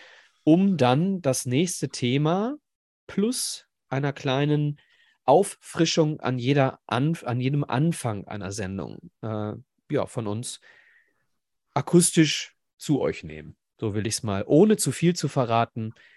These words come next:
will ich's mal so anteasen. Ich sage an dieser Stelle vielen, vielen Dank fürs Zuhören. Es hat mir einen Riesenspaß gemacht. Äh, die Reihenfolge,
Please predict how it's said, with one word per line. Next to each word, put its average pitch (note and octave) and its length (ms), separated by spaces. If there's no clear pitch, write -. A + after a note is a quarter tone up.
will A2+ 120
ich's A#2 180
mal A2 200
so A2 120
anteasen. F#2+ 640
Ich - 460
sage C#3 500
an A#2 140
dieser C3 220
Stelle A#2+ 480
vielen, A#3 360
vielen F3+ 200
Dank E3+ 220
fürs C#3+ 200
Zuhören. F3+ 520
Es D3 120
hat - 140
mir C#3+ 100
einen A#2 160
Riesenspaß D#3+ 580
gemacht. D3 360
Äh, C3 260
die B2 140
Reihenfolge, C#3 1120